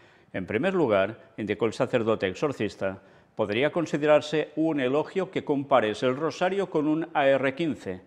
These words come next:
Pues es verdad, el rosario es un arma de asalto contra las fuerzas del mal.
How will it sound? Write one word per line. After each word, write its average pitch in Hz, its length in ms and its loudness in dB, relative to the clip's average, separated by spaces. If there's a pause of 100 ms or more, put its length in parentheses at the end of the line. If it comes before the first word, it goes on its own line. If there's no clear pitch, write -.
(260)
Pues 104 440 0
es 110 160 -4
verdad, 117 480 0
el 110 100 -2
rosario 107 480 -2
es 135 100 -4
un 131 120 0
arma 135 300 4
de 156 100 0
asalto 160 480 0
contra 131 340 0
las 101 200 2
fuerzas 104 480 -2
del 123 180 2
mal. 139 360 -2